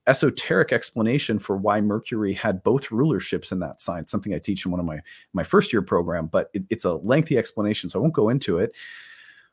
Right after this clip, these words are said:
But what's interesting is that Ven-, Mercury will be pretty well protected from the beams of the sun by virtue of having a lot of dignity in its own sign. The planet was said to be in its own chariot, which means it's sort of protected from that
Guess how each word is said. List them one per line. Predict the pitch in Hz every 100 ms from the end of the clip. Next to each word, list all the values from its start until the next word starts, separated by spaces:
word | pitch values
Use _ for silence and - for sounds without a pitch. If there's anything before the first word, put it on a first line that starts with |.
| _ _ _ _ _ _ -
But | 123
what's | 147 214
interesting | 233 190 151 143
is | 123
that | 123 123
Ven-, | 151 151
Mercury | 147 170 185 170 156
will | 135
be | 131
pretty | 123 175 160
well | 131 113
protected | - 113 - - 202 - 117 110
from | 123 113
the |
beams | 98 113 110 104
of | 95
the | 95
sun | - 180 143 113
by | 110
virtue | 107 110 - 110
of |
having | - 113 107
a | 104
lot | 92
of | 92 120
dignity | 147 139 117
in |
its | 113 113
own | 104
sign. | - 170
The | 131
planet | - 131 131
was | -
said | - 113
to | 104
be | 104
in | 92
its | 98 -
own | 85
chariot, | - - 147 131 101 -
which | -
means | 117
it's | 113
sort | 123 110
of | -
protected | 104 - 160 - 107 -
from | 110 104
that | 101 92